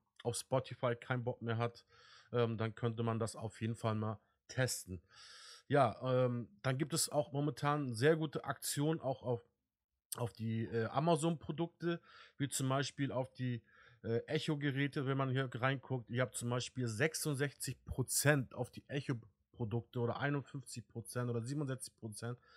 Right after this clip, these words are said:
Also ihr zahlt, äh, für ein Echo Dot fünfte Generation nur noch zweiundzwanzig Euro, was ein sehr gutes Angebot, finde ich, auch ist. Ähm,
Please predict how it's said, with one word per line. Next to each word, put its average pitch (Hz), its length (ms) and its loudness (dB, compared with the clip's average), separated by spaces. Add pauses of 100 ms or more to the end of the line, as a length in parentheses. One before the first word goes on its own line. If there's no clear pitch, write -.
(320)
Also 117 180 0
ihr 123 120 -4
zahlt, 139 420 2
äh, 131 320 0 (160)
für 143 160 -6
ein 135 260 -2
Echo 139 300 0
Dot 143 320 0
fünfte 147 300 -6
Generation 135 640 0
nur 139 60 0
noch 135 120 0
zweiundzwanzig 139 880 -2
Euro, 143 380 -2 (360)
was 123 180 0
ein 123 80 2
sehr 139 200 4
gutes 135 200 0
Angebot, 131 480 -4
finde 120 240 -4
ich, 98 140 -8
auch 107 160 -8
ist. 147 280 -6 (640)
Ähm, 117 500 4